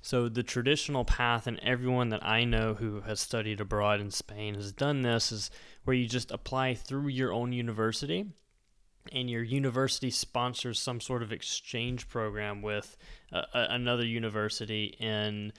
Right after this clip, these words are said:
Spain. It, the problem with this is that you typically have to go with the housing that the Spanish university provides. It's more expensive, and you pay the tuition of the United States college that you're attending,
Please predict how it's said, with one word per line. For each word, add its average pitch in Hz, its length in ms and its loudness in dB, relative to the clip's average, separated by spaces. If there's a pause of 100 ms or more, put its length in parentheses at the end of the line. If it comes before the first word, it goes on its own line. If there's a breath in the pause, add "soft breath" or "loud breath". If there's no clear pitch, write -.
(380 loud breath)
Spain. 107 520 4 (240 loud breath)
It, - 240 -2 (160)
the 143 80 -2
problem 170 680 4
with 123 220 0
this 113 420 0
is 110 240 -4
that 110 300 2
you 117 100 -2
typically 147 540 -4
have 147 180 -2
to 135 100 -6
go 131 200 2
with 127 160 -2
the 117 100 -2
housing 123 540 -2
that 113 180 -4
the 127 100 -4
Spanish 120 560 -4
university 135 520 -2
provides. 113 680 0 (320 loud breath)
It's - 160 -10
more 113 160 -4
expensive, 143 840 0
and 127 160 -2
you 113 60 -4
pay 143 240 -4
the 143 120 -6
tuition 117 800 -4 (500 loud breath)
of 113 480 0 (400)
the 127 100 -6
United 110 440 -4
States - 340 -6
college 110 440 -2
that 101 120 -4
you're 101 140 -6
attending, 98 640 -6